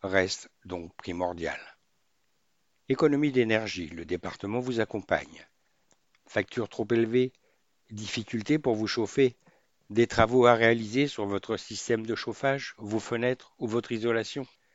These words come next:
des consommations inhabituelles. Des chargés de visite partenaires du département peuvent se rendre à votre domicile pour étudier avec vous votre logement, vos contrats et factures, et surtout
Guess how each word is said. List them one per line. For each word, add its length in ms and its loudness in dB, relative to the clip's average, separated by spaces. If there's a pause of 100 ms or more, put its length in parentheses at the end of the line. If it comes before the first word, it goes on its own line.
(280)
des 140 -8
consommations 640 -6
inhabituelles. 800 -4 (840)
Des 160 -2
chargés 380 0
de 80 2
visite 380 -4
partenaires 520 -4
du 140 -14
département 680 -10 (400)
peuvent 180 2
se 120 -2
rendre 420 0
à 40 2
votre 360 -6
domicile 600 -4
pour 240 -6
étudier 440 0
avec 280 -2
vous 180 -4
votre 340 -6
logement, 440 -6 (440)
vos 200 -4
contrats 420 -4
et 40 -6
factures, 580 -6 (400)
et 80 -2
surtout 520 -4